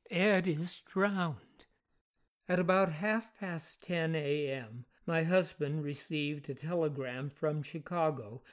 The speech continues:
announcing the drowning of my brother. When he arrived home, he said to me, 'Ed is sick, in hospital at Chicago. I have just received a telegram.'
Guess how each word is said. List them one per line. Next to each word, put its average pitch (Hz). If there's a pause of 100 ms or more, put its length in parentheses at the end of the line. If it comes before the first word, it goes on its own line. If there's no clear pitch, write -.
announcing 165
the 151
drowning 135
of 123
my 135
brother. 127 (500)
When 175
he 185
arrived 202
home, 113 (120)
he 160
said 165
to -
me, 131 (240)
'Ed 185
is 165
sick, - (100)
in 147
hospital 131
at 123
Chicago. 143 (240)
I 160
have 147
just 165
received 151
a 131
telegram.' 143